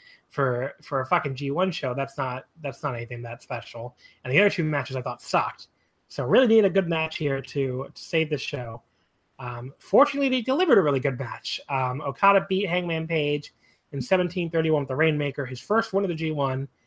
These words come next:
after starting out oh and two. Um, the first thing I noticed right away is Okada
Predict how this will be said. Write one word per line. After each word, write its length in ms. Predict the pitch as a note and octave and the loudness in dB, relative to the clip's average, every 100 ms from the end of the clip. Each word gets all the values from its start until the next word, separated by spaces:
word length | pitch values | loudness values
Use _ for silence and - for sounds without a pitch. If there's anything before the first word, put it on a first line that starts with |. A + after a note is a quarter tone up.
| _ _ | _ _
after 140 | C3+ C3+ | -10 -6
starting 320 | - C#3+ C#3 | -2 0 0
out 120 | D3 | 0
oh 120 | C#3+ | -2
and 120 | C3+ B2+ | -2 -4
two. 380 | - B2 A#2+ - _ _ _ _ - | -6 -6 -6 -10 _ _ _ _ -6
Um, 500 | C3 B2+ B2+ C3 C3 _ _ | -4 -2 -2 -6 -8 _ _
the 80 | E3 | -4
first 280 | - C#4+ - | 4 4 4
thing 100 | B3 | 4
I 80 | G3+ | 6
noticed 280 | G3 F3+ | 6 6
right 100 | F#3+ | 4
away 220 | D#3+ D#3 C#3 | 4 4 2
is 80 | |
Okada 460 | C3 - F#3+ G3+ F#3+ | -2 2 6 6 4